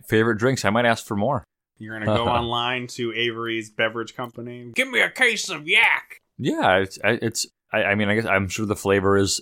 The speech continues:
Speaker 1: what it says it is. I don't really, I, I don't know
Speaker 2: It
Speaker 1: how to
Speaker 2: does taste
Speaker 1: describe it.
Speaker 2: like, uh,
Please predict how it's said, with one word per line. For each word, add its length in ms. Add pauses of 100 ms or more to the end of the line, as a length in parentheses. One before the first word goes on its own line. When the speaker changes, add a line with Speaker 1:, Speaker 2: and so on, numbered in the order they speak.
Speaker 1:
what 440 (160)
it 160
says 320
it 100
is. 240
I 120
don't 120
really, 320 (640)
I, 120
I 200
don't 40
know 80
Speaker 2:
It 20
Speaker 1:
how 60
to 80 (100)
Speaker 2:
does 100
taste 140
Speaker 1:
describe 140
it. 40
Speaker 2:
like, 320 (240)
uh, 380